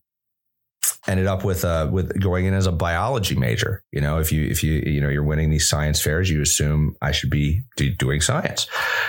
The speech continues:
So I, you know, went through freshman year, sophomore year, a lot of these weed out classes, you know, general biology, general chemistry.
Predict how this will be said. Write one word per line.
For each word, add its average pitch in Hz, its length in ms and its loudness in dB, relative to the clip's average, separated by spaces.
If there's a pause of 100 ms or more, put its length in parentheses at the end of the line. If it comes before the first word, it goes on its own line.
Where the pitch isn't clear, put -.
(220)
So 107 580 -2 (1040)
I, 107 240 0
you 117 120 2
know, 87 380 0
went 127 420 0
through 120 240 0
freshman 107 500 0
year, 95 480 0 (100)
sophomore 92 440 0
year, 87 100 0
a 87 40 0
lot 95 160 0
of 90 40 0
these 85 140 2
weed 90 240 2
out 82 220 -2
classes, 80 440 0
you 78 60 2
know, 76 140 0
general 82 400 0
biology, 76 800 0
general 82 380 0
chemistry. 73 760 0